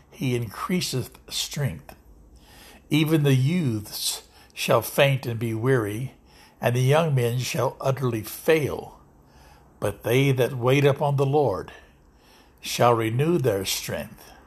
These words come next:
They shall mount up with wings as eagles. They shall run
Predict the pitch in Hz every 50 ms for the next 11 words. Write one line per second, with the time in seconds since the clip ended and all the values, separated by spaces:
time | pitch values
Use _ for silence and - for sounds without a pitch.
0 | - - - - - - - - - - - - - 104 95 - - 113 104 101
1 | 107 113 117 117 120 117 127 117 - - 127 110 - - 101 117 127 131 131 131
2 | 135 131 - - 107 101 90 - - - 139 143 139 143 143 143 135 - - -
3 | - - - - - - - - - - - - _ - 98 95 98 - - -
4 | 110 110 110 107 104 107 123 135 120 101 87 85 80 92